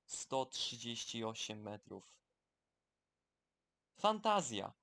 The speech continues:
Abstrakcja, chciałoby się powiedzieć, ale on naprawdę jest w dobrej formie, ale no właśnie, no podium,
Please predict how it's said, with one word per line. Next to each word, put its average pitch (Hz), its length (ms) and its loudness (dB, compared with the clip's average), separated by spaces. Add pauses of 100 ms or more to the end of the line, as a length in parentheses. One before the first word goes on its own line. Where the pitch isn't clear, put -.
(1200)
Abstrakcja, 180 880 0
chciałoby 113 400 -2
się 110 120 -10
powiedzieć, 101 520 -4
ale 139 300 4 (680)
on 220 160 4
naprawdę 233 340 4
jest 202 120 2
w 175 40 -6
dobrej 185 320 4
formie, 120 520 2
ale 160 240 2
no 175 200 0
właśnie, 147 480 0
no 120 140 -4
podium, 160 720 0